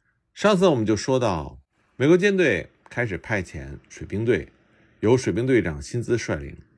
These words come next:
到高雄港，也就是当时的打狗港进行驻扎。那么由于当时呢，邮递的速度比较慢，所以伯驾第一份儿提出想要占领台湾，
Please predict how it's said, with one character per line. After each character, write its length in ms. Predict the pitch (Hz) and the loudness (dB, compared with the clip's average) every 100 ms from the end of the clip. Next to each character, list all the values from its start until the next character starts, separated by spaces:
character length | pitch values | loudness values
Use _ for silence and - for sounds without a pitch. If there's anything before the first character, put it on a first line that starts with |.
| _ _ _ _ _ _ | _ _ _ _ _ _
到 160 | 156 135 | 0 4
高 160 | 185 | 4
雄 180 | 165 165 | 4 0
港， 240 | 107 - - _ - | -2 -8 -20 _ -6
也 80 | |
就 60 | 101 | -4
是 60 | 95 | -2
当 200 | 135 131 | -4 -6
时 160 | 107 | -6
的 100 | 95 | -6
打 200 | 87 90 | -6 -6
狗 160 | 120 110 | -4 -6
港 260 | - - _ _ _ | -8 -16 _ _ _
进 160 | - 95 | -6 -4
行 100 | 95 | -4
驻 180 | 104 71 | -4 -6
扎。 220 | - - _ _ _ _ _ _ | -8 -20 _ _ _ _ _ _
那 80 | - | 0
么 80 | 185 | 4
由 80 | 175 | 6
于 140 | 175 | 4
当 220 | 170 185 | 2 0
时 200 | 170 98 | 0 -4
呢， 300 | 98 90 82 - - | -4 -4 -8 -12 -8
邮 120 | 98 | -4
递 140 | 131 | -4
的 80 | 113 | -4
速 240 | 113 - 85 | -6 -8 -8
度 100 | 73 | -6
比 160 | 87 | -6
较 80 | - | -6
慢， 260 | - - - _ _ _ | -10 -14 -16 _ _ _
所 220 | - 170 | 2 4
以 160 | 110 76 | 4 0
伯 220 | - 110 | -4 -2
驾 180 | 131 113 | 0 0
第 220 | 139 147 | -2 0
一 80 | 160 | 0
份 180 | - | -2
儿 140 | 82 - _ _ _ | -6 -8 _ _ _
提 160 | - 120 | -2 0
出 120 | 139 | 0
想 220 | - 73 | -2 -6
要 80 | 82 | -4
占 260 | - 123 | 0 0
领 160 | 85 71 | 0 -6
台 220 | - - | -12 -8
湾， 260 | 80 92 | -4 -4